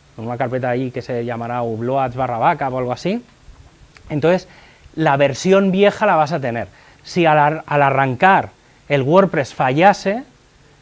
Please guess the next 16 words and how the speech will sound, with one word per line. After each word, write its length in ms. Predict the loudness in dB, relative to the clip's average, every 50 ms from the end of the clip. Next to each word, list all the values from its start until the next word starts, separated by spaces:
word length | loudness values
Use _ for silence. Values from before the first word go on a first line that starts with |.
| _ _
automáticamente 960 | 4 4 4 4 4 2 2 2 2 2 2 2 2 2 2 0 0 2 2
el 120 | 2 2 2
propio 380 | 2 2 2 2 2 2 2
WordPress 520 | 2 2 0 0 0 0 0 -2 -2 -2 -4
cog-, 320 | -4 -4 -4 -4 -8 -10 -6
eliminaría 640 | -4 -4 -2 -2 -2 -2 -2 -2 -2 0 0 0
lo 120 | 0 0 0
nuevo, 380 | 0 0 0 2 2 0 -2
cogería 400 | -2 -4 -6 -6 -6 -4 -2 -2
la 120 | 0 0 0
versión 320 | -2 -4 -4 -4 -4 -2
vieja, 420 | -2 -2 -2 -2 -2 -2 -2 -2 -2
te 80 | -2
la 140 | -4 -4 -4
cascaría 460 | -4 -6 -8 -8 -8 -6 -4 -2 -2
allí 320 | 0 0 0 0 0 -2